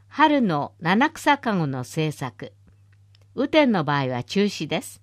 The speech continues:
二十五日月曜日から二十八日木曜日、一月四日木曜日から七日日曜日は、春の七草かごの展示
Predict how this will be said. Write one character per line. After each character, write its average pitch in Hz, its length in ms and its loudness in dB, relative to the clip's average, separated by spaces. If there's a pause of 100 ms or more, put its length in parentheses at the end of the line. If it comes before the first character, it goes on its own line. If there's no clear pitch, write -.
(1160)
二 302 200 2
十 277 320 0
五 233 160 2
日 220 480 -2
月 190 420 -2
曜 247 220 2
日 160 100 -6
か 147 160 -4
ら 135 200 -6 (240)
二 294 180 2
十 233 340 0
八 170 360 0
日 240 280 2
木 185 400 0
曜 170 320 -2
日、 - 140 -20 (720)
一 202 280 -2
月 311 300 2
四 202 240 2
日 - 240 0
木 254 360 2
曜 240 260 2
日 160 120 -4
か 139 160 -6
ら 131 200 -6 (260)
七 202 340 4
日 - 300 -2
日 185 460 -2
曜 208 200 2
日 139 160 -4
は、 127 240 -4 (480)
春 294 360 2
の 156 220 0
七 185 320 2
草 240 260 0
か 214 180 -2
ご 208 140 0
の 185 180 -2
展 147 340 -2
示 131 240 -10